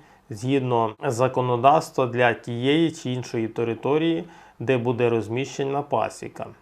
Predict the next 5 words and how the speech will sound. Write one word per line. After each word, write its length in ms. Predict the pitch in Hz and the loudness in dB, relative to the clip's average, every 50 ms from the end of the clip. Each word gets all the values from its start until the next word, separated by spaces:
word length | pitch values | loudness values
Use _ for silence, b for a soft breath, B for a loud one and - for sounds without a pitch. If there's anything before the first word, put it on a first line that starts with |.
| _ _ | _ _
Перехідний 640 | - 127 143 165 160 165 185 151 135 123 117 110 110 | 0 2 2 2 2 0 -2 -2 0 -2 -2 -2 -2
період. 560 | - - 113 110 107 107 107 107 107 104 - - _ b b b b b b b b b _ | -2 -2 -2 -2 -2 -4 -4 -6 -8 -10 -12 -16 _ b b b b b b b b b _
Тривалість 560 | - 131 127 135 160 185 180 170 151 - - | 0 0 4 4 6 4 4 4 0 -2 -2
перехідного 600 | - 135 127 120 - 127 120 139 156 151 135 135 120 | -2 0 0 0 -2 -4 0 2 4 4 4 2 0
періоду 760 | - - 120 113 113 110 117 117 120 117 127 135 139 139 | 0 0 0 0 2 2 0 0 0 -2 -2 -4 -4 -4